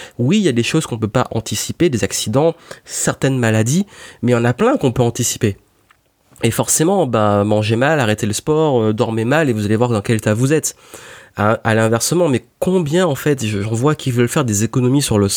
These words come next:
leur santé. Ça me paraît tellement hallucinant, tellement pour moi, c'est le truc le plus important. Parce que le jour où on n'a plus la santé, où on a un proche qui n'a plus la santé, on sait à quel point ça passe en priorité. Donc prenez soin de vous, investissez dans votre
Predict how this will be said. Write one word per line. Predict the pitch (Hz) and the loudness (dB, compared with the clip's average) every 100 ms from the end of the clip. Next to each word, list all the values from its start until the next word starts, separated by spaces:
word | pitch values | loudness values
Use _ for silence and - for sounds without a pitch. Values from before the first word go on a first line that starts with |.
| - | 0
leur | 101 - | -2 0
santé. | - 117 - 170 - - - - | 0 0 0 -2 -4 -14 -14 -8
Ça | - 113 | -4 -2
me | |
paraît | 110 113 110 | -2 -2 0
tellement | - 147 156 | 0 0 2
hallucinant, | 123 117 - 139 151 | 2 0 -2 -2 -2
tellement | 131 123 139 | 0 0 0
pour | 117 | 0
moi, | 120 135 | 0 0
c'est | - 98 | -2 -2
le | 104 | -4
truc | - 135 - _ _ - | -2 -4 -4 _ _ -10
le | 95 | -10
plus | - 113 117 _ _ - 98 | -6 -6 -8 _ _ -6 -2
important. | 110 101 107 104 | 0 0 -2 -2
Parce | 92 - | -4 -2
que | |
le | 110 107 | 0 0
jour | 110 175 | 2 2
où | |
on | |
n'a | 135 95 | 2 0
plus | - | 0
la | 151 | 0
santé, | 156 143 131 131 - - - - | 0 0 0 -2 -4 -18 -12 -2
où | 117 | 0
on | 110 | 2
a | |
un | 98 | 2
proche | 98 - 143 - | 0 0 0 0
qui | 113 | -4
n'a | 98 | -4
plus | - | -2
la | 123 | -2
santé, | 120 117 110 135 | 0 -2 -2 -4
on | - | -4
sait | 98 - 143 | -2 -2 0
à | 123 | -2
quel | - 98 | -4 -4
point | - 90 - _ _ _ _ _ _ _ | -4 -6 -6 _ _ _ _ _ _ _
ça | - 107 | -4 -2
passe | - 104 | -2 -2
en | 101 | -4
priorité. | - 98 92 - 85 _ _ _ - - - | -2 -2 -2 -6 -12 _ _ _ -20 -20 -10
Donc | - 101 | -6 -4
prenez | - 120 | 0 2
soin | 151 131 | 2 2
de | 120 | 0
vous, | 117 120 - - - - | 0 -4 -8 -20 -20 -4
investissez | 113 110 131 - 123 - 117 131 - - - | 0 2 0 -2 -4 0 0 0 -4 -20 -6
dans | 113 110 | -2 2
votre | 104 98 - | 2 0 -4